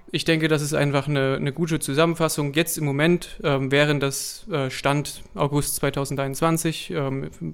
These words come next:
wo wir jetzt das aufnehmen, äh, wären das Themen wie der Staatstrojaner oder Digitalisierung, äh, warum so viel schief läuft.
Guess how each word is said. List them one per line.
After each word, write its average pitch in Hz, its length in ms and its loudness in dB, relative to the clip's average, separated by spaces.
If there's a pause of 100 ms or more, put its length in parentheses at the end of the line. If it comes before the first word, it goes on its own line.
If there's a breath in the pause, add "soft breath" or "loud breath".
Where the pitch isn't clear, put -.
(140)
wo 139 200 -4
wir 135 80 -2
jetzt 135 240 -8
das - 100 -12
aufnehmen, 170 400 2 (640 soft breath)
äh, 143 240 4
wären 139 160 4
das 139 140 -2
Themen 143 300 0
wie 135 300 0
der 147 140 4
Staatstrojaner 139 1000 -2
oder 143 400 6
Digitalisierung, 135 960 -2
äh, 135 280 -8
warum 156 280 0
so 143 140 -2
viel 143 180 -2
schief 143 300 -4
läuft. 139 360 -2